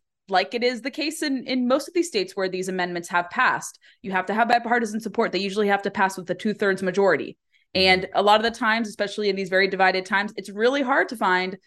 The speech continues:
Speaker 1: states with two-thirds majority, you know, especially,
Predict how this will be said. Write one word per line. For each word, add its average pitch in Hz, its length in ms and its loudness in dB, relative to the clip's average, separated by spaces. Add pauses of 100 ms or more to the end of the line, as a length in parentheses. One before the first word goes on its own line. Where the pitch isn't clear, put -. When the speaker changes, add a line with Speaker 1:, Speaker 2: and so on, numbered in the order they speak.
(240)
Speaker 1:
states 214 320 0
with 220 100 -4
two-thirds 208 400 0
majority, 175 760 0
you 180 100 -10
know, 160 120 -2
especially, 170 600 0